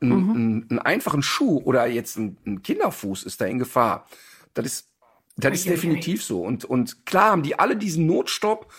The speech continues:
Speaker 1: und so weiter, aber ich möchte das einfach nicht erleben, dass der über eine, eine, über einen Igel häckselt.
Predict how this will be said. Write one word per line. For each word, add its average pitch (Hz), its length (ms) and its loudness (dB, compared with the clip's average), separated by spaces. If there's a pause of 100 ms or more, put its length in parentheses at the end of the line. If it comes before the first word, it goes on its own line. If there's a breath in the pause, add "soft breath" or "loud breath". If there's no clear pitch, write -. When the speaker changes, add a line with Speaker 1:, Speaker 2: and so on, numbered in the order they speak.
(340 loud breath)
Speaker 1:
und 160 120 2
so 170 140 0
weiter, 156 400 2
aber 147 200 -2
ich 160 140 -10
möchte 185 240 -2
das 160 140 0
einfach 175 240 -4
nicht 147 120 -2
erleben, 247 300 -2
dass 170 140 0
der 135 140 -2
über 127 180 0
eine, 120 420 0
eine, 110 380 0 (180)
über 110 140 0
einen 104 580 -4
Igel 110 340 0
häckselt. - 460 -2